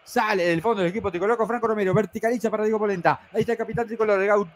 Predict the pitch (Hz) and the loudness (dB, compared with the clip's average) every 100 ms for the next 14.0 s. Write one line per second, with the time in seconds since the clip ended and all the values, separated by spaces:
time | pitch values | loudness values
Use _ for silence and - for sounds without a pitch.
0 | - 190 202 175 156 208 202 247 269 214 | -4 0 0 -2 -4 2 4 4 2 0
1 | 202 233 240 196 165 - - 233 233 226 | 0 -2 -2 0 0 -2 -4 0 2 2
2 | 214 220 170 151 180 247 247 233 226 214 | 4 4 2 -2 0 2 2 2 2 0
3 | 208 208 147 - - - 196 214 202 220 | -2 -2 -4 -10 -12 -2 2 6 6 4
4 | 214 220 190 190 214 160 190 202 233 233 | -4 -2 -2 0 0 0 0 2 2 2
5 | 220 220 208 202 175 143 _ - 277 285 | 0 2 2 4 4 0 _ 0 2 8
6 | 247 233 285 226 214 240 220 247 262 226 | 8 8 4 4 2 2 4 4 2 0
7 | 214 180 _ _ 185 208 208 202 180 - | -2 -6 _ _ -4 0 2 2 2 -4
8 | _ 180 190 226 294 302 269 208 180 - | _ 0 6 8 10 10 8 4 0 -2
9 | 175 180 185 190 202 262 269 - 233 208 | -2 0 2 4 4 4 2 4 4 4
10 | - _ 160 180 175 170 - 302 269 254 | -2 _ -2 2 4 4 8 8 10 6
11 | 214 240 294 285 285 285 285 269 247 233 | 4 6 6 8 6 8 6 4 2 -2
12 | 220 208 254 240 226 226 247 233 202 226 | -4 -6 -2 -2 0 2 2 0 -2 0
13 | 247 240 247 254 247 240 233 214 196 | 2 2 0 2 4 6 6 6 4